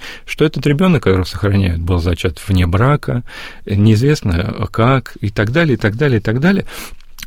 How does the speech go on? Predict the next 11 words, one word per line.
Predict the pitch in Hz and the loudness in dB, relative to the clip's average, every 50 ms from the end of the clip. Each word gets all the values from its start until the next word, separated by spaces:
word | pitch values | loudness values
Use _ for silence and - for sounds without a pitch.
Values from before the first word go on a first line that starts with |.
| - - - - - - | -16 -18 -20 -20 -10 -4
И | - 110 113 | 0 2 2
вот | 123 131 - - | 2 0 0 -2
возвращаясь | 120 127 123 127 139 147 139 - - 151 131 - - | -2 -2 0 0 0 -2 0 0 2 2 2 2 -2
к, | - - - - 120 120 - - - - - | -6 -12 -8 -6 -6 -6 -4 -6 -8 -8 -6
и, | - 151 - - | -8 -8 -6 -4
и, | - - - - | -6 -6 -4 -4
и | - | -6
как | - - 156 143 156 | -4 -2 -2 0 2
будто | 185 - - - 147 | 2 0 2 2 0
это | 165 - 139 | 2 2 2
нормально. | 127 120 120 127 135 131 127 117 95 92 82 80 92 - | 2 2 2 2 2 2 2 2 2 0 0 -4 -8 -12